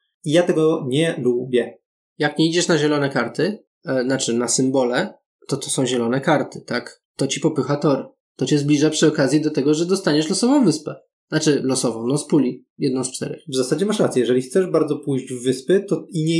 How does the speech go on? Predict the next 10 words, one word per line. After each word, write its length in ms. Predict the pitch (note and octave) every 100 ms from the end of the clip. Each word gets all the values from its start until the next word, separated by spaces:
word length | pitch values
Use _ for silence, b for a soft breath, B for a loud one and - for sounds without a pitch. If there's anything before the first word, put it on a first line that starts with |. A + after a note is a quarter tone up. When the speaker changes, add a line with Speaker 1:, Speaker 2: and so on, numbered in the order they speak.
| E3+
Speaker 1:
idziesz 240 | C3+ B2+
w 40 | -
symbole 320 | D#3 C#3 C#3
naukowe, 340 | C3 B2 C3+ F#3
Speaker 2:
Mhm. 140 | B3
Speaker 1:
to 60 | -
to 100 | E3+
jest 120 | F3
jedyny 300 | D#3 F3 E3
sposób, 420 | - C3+ - -